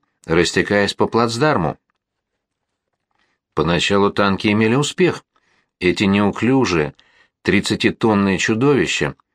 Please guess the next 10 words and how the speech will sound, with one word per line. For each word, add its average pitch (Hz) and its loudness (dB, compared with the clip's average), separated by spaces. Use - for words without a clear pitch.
высотой 90 2
в 82 0
два 92 2
с - -4
половиной 92 2
метра, 95 0
с 78 -6
двумя 107 0
пятидесятидвухмиллиметровыми 92 0
пушками, 85 -2